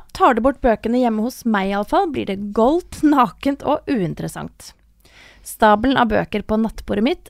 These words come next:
er høyere enn min sønn på tre år. Der er det selvfølgelig mest mat- og drikkebøker. Jeg sluker jo kokebøker til kvelds. De er så fargerike og appetittvekkende inspirerende. Så når jeg ligger og blar i disse bøkene på sengen før jeg skal sove,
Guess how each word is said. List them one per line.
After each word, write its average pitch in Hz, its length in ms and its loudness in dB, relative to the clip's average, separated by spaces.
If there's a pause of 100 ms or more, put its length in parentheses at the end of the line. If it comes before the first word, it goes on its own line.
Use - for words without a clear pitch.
er 254 240 2
høyere 214 380 0
enn 240 180 0
min 262 160 2
sønn 403 300 -2
på - 100 -6
tre 339 160 2
år. 415 200 2 (340)
Der 247 240 4
er 233 100 6
det 240 80 -2
selvfølgelig 247 300 0
mest 254 260 -2
mat- 202 240 0
og 208 140 -4
drikkebøker. 233 640 -4 (180)
Jeg 214 160 -4
sluker 196 540 -4
jo 190 100 -4
kokebøker 165 540 -6
til 185 100 -10
kvelds. - 440 -4 (480)
De - 120 -10
er 302 80 0
så - 80 -12
fargerike 180 800 -4 (220)
og 330 260 -2
appetittvekkende 285 920 -6
inspirerende. 285 480 -2 (580)
Så 294 100 -6
når 302 140 0
jeg 277 220 2
ligger 262 320 -2
og 233 100 -2
blar 208 240 2
i - 20 0
disse 247 240 -4
bøkene 214 540 -2 (240)
på - 100 -6
sengen 202 400 -4
før 208 380 -2
jeg 175 80 -4
skal 226 140 -6
sove, 233 260 0